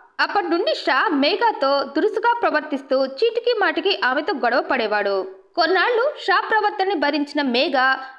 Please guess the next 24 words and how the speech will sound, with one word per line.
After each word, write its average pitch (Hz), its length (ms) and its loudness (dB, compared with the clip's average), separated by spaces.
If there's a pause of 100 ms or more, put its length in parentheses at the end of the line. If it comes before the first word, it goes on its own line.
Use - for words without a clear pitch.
అతని 359 240 0
ప్రవర్తన 349 520 0
మరీ 349 280 2
శృతి 453 300 -2
మించిపోవటంతో 311 1000 0 (280)
ఆమె 392 240 0
కూడా 285 420 2
షాకి 370 480 0
మాటకు 359 400 0
మాట 320 260 0
సమాధానం 349 560 0
చెప్పడం 339 360 -4
స్టార్ట్ 226 380 -2
చేసింది. 208 600 -4 (400)
అలా 370 380 0
ఇద్దరి 302 260 0
మధ్య 427 400 0
గొడవలు 311 300 0
జరుగుతూనే 381 600 0
ఉన్నా 311 320 0
కూడా 254 520 0 (260)
షాకి 415 420 0
ఉద్యోగం 359 580 0
లేకపోవటంతో 254 920 0